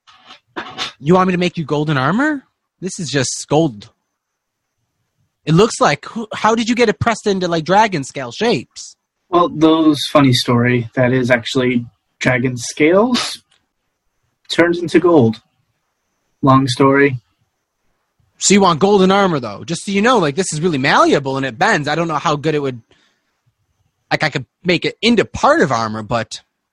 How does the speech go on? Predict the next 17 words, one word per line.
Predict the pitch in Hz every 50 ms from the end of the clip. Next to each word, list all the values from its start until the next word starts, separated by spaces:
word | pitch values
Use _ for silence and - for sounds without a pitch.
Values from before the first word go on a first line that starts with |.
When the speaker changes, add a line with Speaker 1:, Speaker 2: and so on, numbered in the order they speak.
| _ _ _ _ _ _ _ _ _ _ - - - _ -
Speaker 2:
Yeah, | 370 - 160 135
I | 123 135
mean, | 165 160 156
if | 156 143 -
you | 170 -
can | - 156 143 135 135 127 127 120 120 _ _ _ _ _ _ _ _ _ _ -
Speaker 1:
Okay. | 302 - - - 127 120 135 185 - _ _ _ _ _ _ _ _ _ _ _ _ _ -
Speaker 2:
somewhat | 190 - - 190 208 214 214 147 143
Speaker 1:
Um, | 135
Speaker 2:
weave | 139 151 156 156
it | 156 147
into, | 147 143 123 - 151 143
like, | 135 127 127 120 120
a, | 135 127
a | 127 123 120 120 120 117 117 117 113 127 127 120 113 113 _ _ _ _ _ -
better | 131 131 127 127 123 120
type, | 120 - 127 120 117